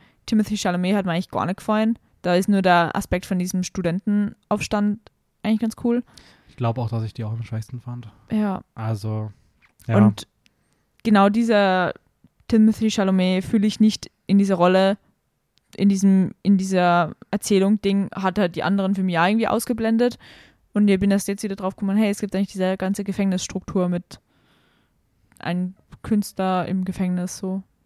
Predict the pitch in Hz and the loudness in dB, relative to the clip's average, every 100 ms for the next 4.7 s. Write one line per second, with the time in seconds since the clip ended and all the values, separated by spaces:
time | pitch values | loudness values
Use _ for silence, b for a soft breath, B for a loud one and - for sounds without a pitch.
0 | - 175 104 110 190 135 - 131 151 139 | -8 -4 -2 0 0 -2 -2 0 0 0
1 | 139 135 131 131 135 147 135 131 - - | 0 -2 -2 -2 -2 -2 -4 -6 -16 -16
2 | 117 127 123 127 123 117 113 120 117 113 | -6 -4 -4 -2 -2 -2 -4 -4 -6 -4
3 | 110 110 110 110 107 110 110 110 110 107 | -4 -4 -6 -8 -6 -6 -8 -8 -6 -6
4 | 104 107 - 123 - 139 147 | -6 -10 -6 -6 -2 -2 -2